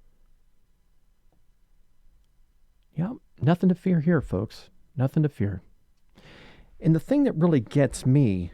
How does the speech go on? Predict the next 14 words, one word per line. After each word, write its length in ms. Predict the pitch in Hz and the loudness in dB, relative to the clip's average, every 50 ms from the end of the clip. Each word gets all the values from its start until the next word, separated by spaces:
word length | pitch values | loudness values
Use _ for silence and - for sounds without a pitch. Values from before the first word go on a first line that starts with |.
| - - - - - | -14 -20 -14 -6 -4
about 460 | 120 104 - 120 113 107 95 95 - - | -4 -2 0 0 0 2 0 -2 -2 -2
all 200 | 117 107 104 104 | -2 0 0 0
of 180 | 98 87 - | -2 -4 -2
what 300 | - 110 104 101 - - | -2 -2 -2 -2 -2 -4
DeSantis 440 | 113 101 - - 131 120 110 104 101 | -4 -4 -4 -2 -2 -2 0 -2 -4
said 300 | - - - 117 120 110 | -4 -4 -4 -4 -2 -2
there, 180 | 107 101 92 90 | -4 -4 -4 -6
folks, 520 | - - 85 90 90 82 - - - - - - - - - - - - _ _ _ _ - - - _ - - - - - - - - - - - - - - - - - - - | -6 -8 -6 -6 -6 -8 -10 -16 -20 -20 -20 -20 -20 -20 -20 -20 -20 -20 _ _ _ _ -20 -20 -20 _ -20 -20 -20 -20 -20 -20 -20 -20 -20 -20 -20 -20 -20 -20 -20 -20 -20 -10 -2
is 160 | - 139 120 | 0 0 4
that 180 | - 135 131 120 | 6 6 4 4
if 160 | - 135 - | 4 4 4
it 100 | 143 131 | 4 4
wasn't 400 | - 117 175 208 190 233 220 175 | 4 4 4 4 4 4 2 0
for 680 | - - - - 143 120 110 110 110 104 107 110 123 - | -2 -4 0 4 4 6 6 4 4 4 2 0 0 -4